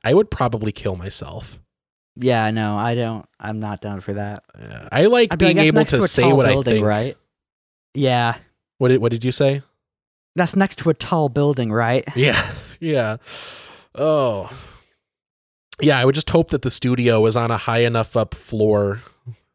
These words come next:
Speaker 1: that I could just be like,
Speaker 2: Yeah,
Speaker 1: "And for my
Speaker 2: for sure.
Speaker 1: next segment, alley-oop."
Speaker 2: <laughs>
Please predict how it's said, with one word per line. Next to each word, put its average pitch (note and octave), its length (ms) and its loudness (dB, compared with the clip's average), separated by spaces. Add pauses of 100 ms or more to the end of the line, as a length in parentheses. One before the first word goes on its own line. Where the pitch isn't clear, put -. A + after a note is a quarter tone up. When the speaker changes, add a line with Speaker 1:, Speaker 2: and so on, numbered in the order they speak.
(340)
Speaker 1:
that A#2 100 -4
I A2 40 -2
could A2+ 140 -6
just A#2 180 -6
be B2 80 0
like, A#2 120 4
Speaker 2:
Yeah, C3 180 2
Speaker 1:
"And A2+ 80 0
for C#3 80 2
my C#3 220 2
Speaker 2:
for D3 60 0
sure. D#3 100 2
Speaker 1:
next - 260 -2
segment, G#2+ 680 -2 (440)
alley-oop." G#2+ 600 -6 (680)
Speaker 2:
<laughs> F#3 960 0